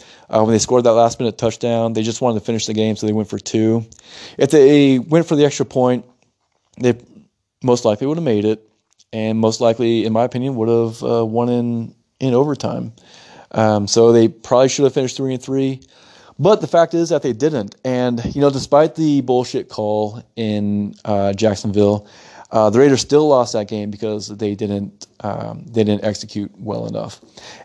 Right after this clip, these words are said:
And despite that, um, you know, that,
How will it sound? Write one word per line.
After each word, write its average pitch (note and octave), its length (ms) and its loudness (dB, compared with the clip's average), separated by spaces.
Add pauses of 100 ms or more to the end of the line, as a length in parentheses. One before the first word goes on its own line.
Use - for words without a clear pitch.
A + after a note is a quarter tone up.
And A#2+ 220 6
despite B2 540 4 (260)
that, G#2+ 380 -2
um, G2+ 480 -10 (500)
you A2+ 100 -2
know, G#2+ 200 2
that, G#2 360 0